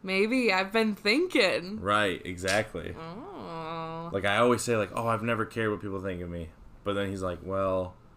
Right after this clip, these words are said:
Speaker 2: am I just saying that 'cause I actually do
Speaker 1: Right.
Speaker 2: care what people
Speaker 1: Right.
Speaker 2: think about
Speaker 1: Maybe
Speaker 2: me?"
Speaker 1: I don't hate everyone. Maybe I really care.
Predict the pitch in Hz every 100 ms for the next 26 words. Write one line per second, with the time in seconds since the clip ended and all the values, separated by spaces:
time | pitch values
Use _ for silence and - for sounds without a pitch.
0 | - - - 101 101 98 95 98 110 107
1 | 101 87 101 - 101 92 90 92 117 139
2 | - 185 180 208 180 - - - - 117
3 | 117 113 - 131 127 131 - 139 135 135
4 | - 196 190 190 190 220 196 190 180 180
5 | 185 175 175 180 185 190 190 185 190 190
6 | 190 190 196 185 185